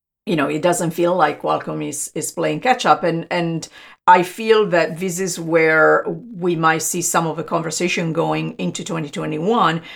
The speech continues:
as far as, you know, the, the chipset world and, uh, players and who's getting what, what chip in their phones, uh, especially in the high end. And if Qualcomm can position itself as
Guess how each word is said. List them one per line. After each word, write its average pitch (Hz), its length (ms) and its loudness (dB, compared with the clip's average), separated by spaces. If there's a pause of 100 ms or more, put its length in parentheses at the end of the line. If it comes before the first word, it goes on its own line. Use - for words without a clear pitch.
(140)
as - 240 -2
far 165 440 4
as, 156 600 2
you 175 360 -6
know, 156 140 -6
the, 170 240 -6
the 170 140 -2
chipset - 680 0
world 156 560 0
and, 151 420 -4
uh, 156 220 -2 (140)
players 156 600 4
and 151 300 -2
who's 170 540 -4
getting 156 560 0
what, 180 480 0
what 170 420 -2
chip 160 320 -2
in 160 200 -4
their 170 220 6
phones, 151 560 -6 (300)
uh, 160 300 6
especially 170 440 -2
in 156 120 -6
the 147 120 4
high 151 220 0
end. 147 540 -6
And 151 520 -2
if 160 300 -4 (100)
Qualcomm 175 380 2
can 165 180 -4
position 165 440 -6
itself 156 680 0
as 156 380 2